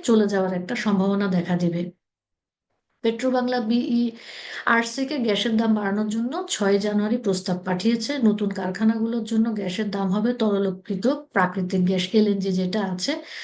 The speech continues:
আমদানি ব্যয়ের সমান, যা বর্তমান দামের চেয়ে আড়াই গুণ বেশি হবে। বাংলাদেশ এনার্জি রেগুলেটরি কমিশনের কাছে পেট্রোবাংলার পাঠানো প্রস্তাবনায় প্রতি ইউনিট গ্যাসের দাম তিরিশ টাকা পঁচাত্তর পয়সা থেকে বাড়িয়ে পঁচাত্তর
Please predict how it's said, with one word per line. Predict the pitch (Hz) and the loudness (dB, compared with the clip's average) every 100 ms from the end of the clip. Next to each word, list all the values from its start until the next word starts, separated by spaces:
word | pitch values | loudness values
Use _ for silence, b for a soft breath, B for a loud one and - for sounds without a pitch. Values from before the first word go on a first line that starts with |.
| B B | B B
আমদানি | 214 214 208 208 | 4 4 4 2
ব্যয়ের | 196 190 185 | 2 2 2
সমান, | - 220 190 175 - B B B - | 0 0 0 -2 -6 B B B 2
যা | 220 | 2
বর্তমান | 214 208 220 202 202 190 | 4 0 0 2 2 2
দামের | 190 196 185 | 2 0 0
চেয়ে | 285 | 0
আড়াই | 196 185 185 | 0 2 0
গুণ | 202 185 | -2 -2
বেশি | 175 190 | -2 -2
হবে। | 180 170 175 - - | -2 -2 -4 -8 -2
বাংলাদেশ | 196 208 214 214 214 - | 0 2 2 0 -2 0
এনার্জি | 226 233 220 247 | 2 2 -2 -4
রেগুলেটরি | 240 214 214 214 214 233 | -2 -2 0 -2 -2 -4
কমিশনের | 240 208 202 226 233 254 262 B B B | -6 -4 -4 0 0 0 -4 B B B
কাছে | 226 214 254 | 0 2 2
পেট্রোবাংলার | 226 214 208 196 190 185 | 0 -2 -2 -2 0 0
পাঠানো | 185 180 220 226 | -2 0 2 0
প্রস্তাবনায় | 214 185 - 190 190 220 262 | 0 -4 -2 0 2 0 0
প্রতি | 226 208 214 | 0 2 2
ইউনিট | 208 233 240 | 2 0 0
গ্যাসের | 202 196 220 208 | -4 -4 -4 -4
দাম | 214 226 - | -2 -4 0
তিরিশ | 226 214 208 | 2 4 2
টাকা | - 202 190 196 | 0 -4 -2 -6
পঁচাত্তর | 190 202 247 247 254 | -4 -2 -2 0 -2
পয়সা | 214 196 226 | 0 2 2
থেকে | 220 226 226 | 0 0 0
বাড়িয়ে | 185 175 185 196 | 2 2 2 0
পঁচাত্তর | 196 214 214 254 - | -4 -4 -2 -2 -2